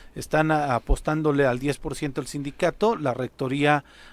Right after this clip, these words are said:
ha puesto sobre la mesa el tres punto cinco por ciento del aumento. Esto, desde luego, eh, pues va a meter en una, en un aprieto mayor al, al, a la Casa de Estudios por la precaria situación que tiene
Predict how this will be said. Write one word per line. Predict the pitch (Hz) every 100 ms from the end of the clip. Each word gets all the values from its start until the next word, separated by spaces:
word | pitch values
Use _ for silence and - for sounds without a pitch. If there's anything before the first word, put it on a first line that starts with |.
| -
ha | 147
puesto | - 147 -
sobre | - 131 120
la | 117
mesa | 127 139 151
el | 127
tres | - 139 -
punto | 143 127 135
cinco | 139 127 131
por | -
ciento | - 131 123 131
del | 123
aumento. | 127 147 143 - 123 - - - -
Esto, | 160 147 180
desde | 147 127 135
luego, | 151 151 175 190 175
eh, | 143 127 123 127
pues | 135 123
va | 151
a |
meter | 165 147 156 151
en | 143
una, | 147 143 127
en | 135 127 127
un | 139 143 127 113 - - -
aprieto | 139 185 185 180
mayor | 147 143 175 185 147
al, | 143 135 135
al, | 143 131 131
a | - 143
la | 131
Casa | 156 151 160
de |
Estudios | 135 165 160 151
por | 143 127
la | 127 117
precaria | - - 143 143 151
situación | - 135 131 - 143
que | 143
tiene | - 147 147 180